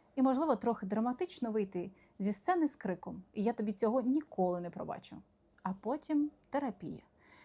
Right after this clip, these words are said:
І там раптом починаєш бачити її інакше. Жінку, яка намагалася вижити в реальності без гугла, декрету на п'ять років і фрази «ти маєш право» на емоції, яка іноді кричала, бо не мала змоги піти поплакати в ванну,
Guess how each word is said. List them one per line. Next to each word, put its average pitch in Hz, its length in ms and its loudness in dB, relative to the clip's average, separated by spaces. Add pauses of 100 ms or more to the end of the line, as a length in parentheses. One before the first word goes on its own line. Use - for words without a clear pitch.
(360)
І - 80 2
там 339 280 6
раптом 226 340 6
починаєш 254 400 2
бачити 247 400 0
її 226 400 0
інакше. - 500 -2 (320)
Жінку, 196 440 -6 (300)
яка 196 260 -2
намагалася 226 640 2
вижити 226 420 -4
в 202 80 0
реальності 220 600 0
без 202 200 0
гугла, 190 420 0 (480)
декрету 233 500 4
на 262 100 4
п'ять 247 260 -4
років 214 420 -4
і 202 80 -2
фрази 247 380 2
«ти 214 160 -2
маєш 202 240 0
право» 262 520 0
на 277 200 4
емоції, 180 480 -4 (360)
яка 214 200 -4
іноді 240 300 0
кричала, 240 480 0
бо 202 120 -2
не 208 100 2
мала 233 260 0
змоги 214 340 0
піти 214 320 -6
поплакати 202 600 -4
в 165 60 -10
ванну, 165 320 -8